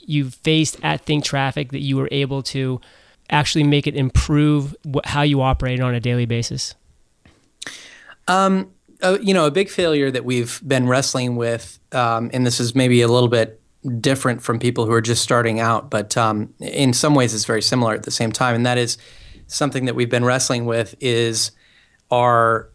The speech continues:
Speaker 2: inability to get a new project off the ground that we've been talking about for, um, six or eight months. And it's not that it, we haven't gotten it off the ground because we're not capable. It's simply that we've spent a lot of time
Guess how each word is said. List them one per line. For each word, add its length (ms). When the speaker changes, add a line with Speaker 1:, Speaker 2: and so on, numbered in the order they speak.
Speaker 2:
inability 520
to 160
get 280
a 40
new 260
project 520
off 160
the 60
ground 280
that 60
we've 160
been 140
talking 400
about 360
for, 600
um, 340
six 380
or 340
eight 220
months. 460
And 120
it's 140
not 220
that 200
it, 160
we 200
haven't 260
gotten 240
it 40
off 140
the 80
ground 380
because 320
we're 60
not 180
capable. 440
It's 120
simply 300
that 120
we've 260
spent 360
a 60
lot 220
of 80
time 440